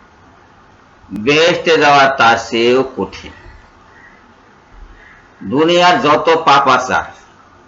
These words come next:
আপনি দেখবেন এই ধনীদের মধ্যে,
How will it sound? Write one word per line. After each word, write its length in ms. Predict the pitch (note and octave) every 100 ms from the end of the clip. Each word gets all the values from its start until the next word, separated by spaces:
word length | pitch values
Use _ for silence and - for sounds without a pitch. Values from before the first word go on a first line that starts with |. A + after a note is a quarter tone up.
| _ _ _ _ _
আপনি 300 | G#2+ B2 C3
দেখবেন 500 | A#2 A#2+ A#2+ B2+ D3+
এই 80 | C3
ধনীদের 500 | F#2+ G2+ G#2+ G#2+ A#2
মধ্যে, 420 | A#2 G#2+ F#2+ C#3